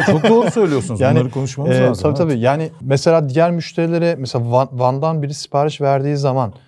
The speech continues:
Speaker 2: bu yumurtalar kırık gitmeyecek mi ona? Daha da, daha çok kırılır
Speaker 1: Şimdi
Speaker 2: aynı
Speaker 1: onu
Speaker 2: pakette.
Speaker 1: da, onu da şöyle anlatayım. Aslında onu anlatacaktım. Şimdi siz yumurta siparişi verdiğiniz zaman,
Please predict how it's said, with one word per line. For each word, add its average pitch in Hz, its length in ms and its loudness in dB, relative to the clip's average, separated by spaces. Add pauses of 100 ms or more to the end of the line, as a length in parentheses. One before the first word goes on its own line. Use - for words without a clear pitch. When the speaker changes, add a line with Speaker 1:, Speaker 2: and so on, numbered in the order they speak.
(140)
Speaker 2:
bu 127 100 0
yumurtalar 143 420 2
kırık 135 240 -4
gitmeyecek 131 460 -6
mi 101 60 -10
ona? 98 160 -8
Daha 131 160 0
da, 127 140 -8
daha 143 140 4
çok 156 200 -6
kırılır 117 400 -10
Speaker 1:
Şimdi 117 200 0
Speaker 2:
aynı 156 120 6
Speaker 1:
onu - 40 0
Speaker 2:
pakette. 156 300 2
Speaker 1:
da, 135 240 4
onu 131 220 2
da 131 80 4
şöyle 120 280 2
anlatayım. 101 460 -4
Aslında 113 260 -2
onu 113 160 0
anlatacaktım. 110 840 -2
Şimdi 156 260 -2
siz 165 560 0
yumurta 139 420 0
siparişi 104 580 0
verdiğiniz 117 520 2
zaman, 85 320 -6